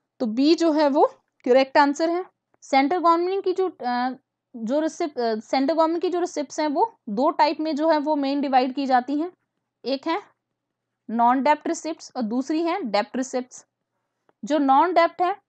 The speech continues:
उसमें क्या है, टैक्स और non-tax revenue and non-debt capital receipts, जिसमें कि recovery of loans and disinvestment receipts आता है, जैसे मैंने अभी बताया।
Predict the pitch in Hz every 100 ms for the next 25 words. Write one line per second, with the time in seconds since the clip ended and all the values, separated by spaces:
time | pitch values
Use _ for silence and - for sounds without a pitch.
0 | _ _ - 285 320 339 294 277 247 220
1 | - 311 - 320 330 277 269 285 320 -
2 | 302 294 302 381 - _ _ _ 254 320
3 | 285 277 320 320 330 - 262 254 247 254
4 | 262 254 233 - 349 214 254 294 302 302
5 | 320 - _ _ _ - 262 277 254 311
6 | 320 294 262 277 285 285 254 277 294 285
7 | 277 285 285 285 285 262 - 262 262 277
8 | 262 277 269 262 254 262 262 254 302